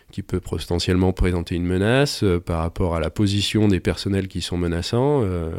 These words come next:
et cetera. La position, euh, du soleil, euh, la position des reliefs, et cetera. Et donc le temps de faire ça, euh, ça prend, euh, quelques,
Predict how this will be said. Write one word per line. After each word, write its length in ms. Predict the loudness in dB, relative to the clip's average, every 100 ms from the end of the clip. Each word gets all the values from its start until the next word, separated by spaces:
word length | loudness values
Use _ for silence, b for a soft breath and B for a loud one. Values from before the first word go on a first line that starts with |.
| -8
et 80 | -8
cetera. 460 | -8 -6 -4 -2 -4 B B B B B B -10
La 80 | -8
position, 680 | -4 -2 -2 0 2 4 2
euh, 60 | 0
du 120 | -4
soleil, 560 | 2 8 10 10 8
euh, 180 | 6 4
la 80 | 2
position 420 | -2 -6 -4 -2
des 140 | 0 2
reliefs, 500 | 2 2 2 0 -6
et 60 |
cetera. 400 | -8 -8 -8 -12 -14 -20 B B B B B B B B B B 4
Et 60 |
donc 200 | 6 8
le 80 | 6
temps 160 | 6 6
de 40 |
faire 240 | 6 4 4
ça, 440 | 6 8 8 8
euh, 580 | 8 8 6 6 2 0
ça 220 | 0 -4
prend, 400 | -2 -2 0 2
euh, 80 | -2
quelques, 360 | -4 -6 -4